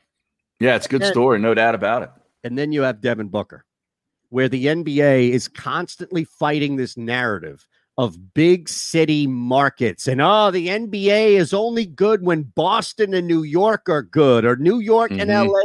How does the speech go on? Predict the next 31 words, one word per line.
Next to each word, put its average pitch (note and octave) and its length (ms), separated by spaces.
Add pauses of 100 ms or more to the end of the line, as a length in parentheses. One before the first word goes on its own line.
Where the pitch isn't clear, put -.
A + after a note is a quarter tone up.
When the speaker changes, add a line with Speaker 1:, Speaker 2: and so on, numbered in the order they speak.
Speaker 2:
A F#3+ 40
are F3 100
good, C3+ 220 (280)
and D3+ 180
constantly G#3 680 (160)
fighting G3+ 380
this F3+ 200
narrative, E3 500 (260)
although C3 240
it's - 140
not A2 200
technically G#2+ 480
true, A#3 400 (320)
that E3 200 (200)
smaller A3 640
markets F#3 480
can't C#3+ 360
win. B2 300 (280)
And F3 180
guys A3 340
like G#3 220
Devin F3 320
Booker, E3+ 400
as A3 200
we're G#3+ 120
seeing C#4+ 420
right B3+ 240
now A3 300
with G3+ 340
Damian F#3+ 440
Lillard, D#3 380